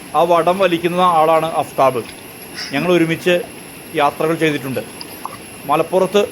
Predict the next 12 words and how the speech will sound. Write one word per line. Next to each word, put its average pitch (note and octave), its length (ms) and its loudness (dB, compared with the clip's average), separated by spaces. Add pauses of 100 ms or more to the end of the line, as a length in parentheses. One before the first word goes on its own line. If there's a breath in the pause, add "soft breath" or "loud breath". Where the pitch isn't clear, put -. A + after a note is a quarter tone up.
ജോലി E3 260 6
ചെയ്തിരുന്ന F#3 380 4
കാലത്ത് D#3+ 340 4 (1300)
ഞങ്ങൾ D#3 220 2 (280)
മനാലി D#3 400 4 (100)
ഉൾപ്പെടെയുള്ള E3 500 4
സ്ഥലങ്ങളിലേക്ക് D#3 600 2 (360)
ഒരുമിച്ച് D3 400 2 (200)
യാത്ര C3+ 320 2
ചെയ്ത D#3 160 4 (220)
അനുഭവം C#3 420 2
കൂടിയുണ്ട്. D3 340 0